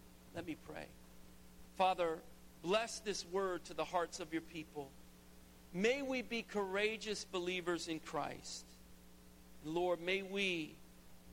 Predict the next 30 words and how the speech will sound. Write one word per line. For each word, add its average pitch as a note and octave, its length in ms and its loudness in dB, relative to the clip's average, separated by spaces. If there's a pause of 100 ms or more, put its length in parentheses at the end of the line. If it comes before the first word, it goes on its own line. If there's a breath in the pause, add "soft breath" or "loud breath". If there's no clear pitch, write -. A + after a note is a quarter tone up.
(140)
with E3 240 -2
all G#3+ 320 4
of G#3 100 0
our G3 160 4
lives F3 460 2
and D#3 160 -8
all F#3+ 240 6
of F#3+ 100 2
our F3+ 120 6
hearts, - 680 -2 (960)
desire F#3 600 4
to F#3 180 -6
do G#3 300 0
whatever G3+ 420 2
we B3 160 0
need A3 240 -4
to F#3 80 -2
do D#3+ 260 2
to F3 180 -6
honor F3 240 2
your E3+ 160 -2
name. D3+ 360 -2 (960)
We're F#3 100 6
gonna G#3 200 0
get A3 160 4
in A3+ 100 0
trouble B3 400 4
for B3 160 -4
doing G3+ 400 4
it D3+ 140 -2